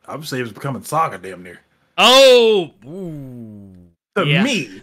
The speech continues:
Speaker 2: I
Speaker 1: to
Speaker 2: get,
Speaker 1: me.
Speaker 2: no, no, no, no, I get that, I get that, I get that.
Speaker 1: You know, so, yeah, I'm
Speaker 2: Oh, did you,
Speaker 1: I'm
Speaker 2: did you ever
Speaker 1: hoping
Speaker 2: read,
Speaker 1: co-
Speaker 2: did you ever
Speaker 1: Hmm.
Speaker 2: read Earth Divers?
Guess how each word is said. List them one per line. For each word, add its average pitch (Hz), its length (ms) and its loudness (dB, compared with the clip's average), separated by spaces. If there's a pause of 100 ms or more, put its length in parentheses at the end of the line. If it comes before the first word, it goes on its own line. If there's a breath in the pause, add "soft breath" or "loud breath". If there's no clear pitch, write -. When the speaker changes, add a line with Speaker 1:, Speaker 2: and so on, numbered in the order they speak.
Speaker 2:
I 240 120 6
Speaker 1:
to - 40 0
Speaker 2:
get, 202 140 2
Speaker 1:
me. 226 60 -2
Speaker 2:
no, 349 120 6
no, 349 100 4
no, 240 180 4
no, 190 160 0
I 254 100 2
get 180 180 -8
that, 117 140 -14
I 151 80 -2
get 123 180 -20
that, 98 120 -20
I 101 60 -18
get 92 160 -20
that. 92 220 -20
Speaker 1:
You 131 100 -10
know, 127 220 -6
so, 135 680 -4
yeah, 202 340 -2
I'm 226 380 -6 (1700 loud breath)
Speaker 2:
Oh, 359 220 2
did 202 160 -8
you, - 80 -6
Speaker 1:
I'm - 60 -6
Speaker 2:
did 240 160 -4
you 392 80 2
ever 427 120 0
Speaker 1:
hoping 302 80 -4
Speaker 2:
read, 320 240 -2
Speaker 1:
co- 240 80 -10 (340)
Speaker 2:
did 226 160 -8
you 415 60 -2
ever 381 80 -4
Speaker 1:
Hmm. 359 60 -4
Speaker 2:
read 330 160 -6
Earth 247 200 -4
Divers? 320 580 -10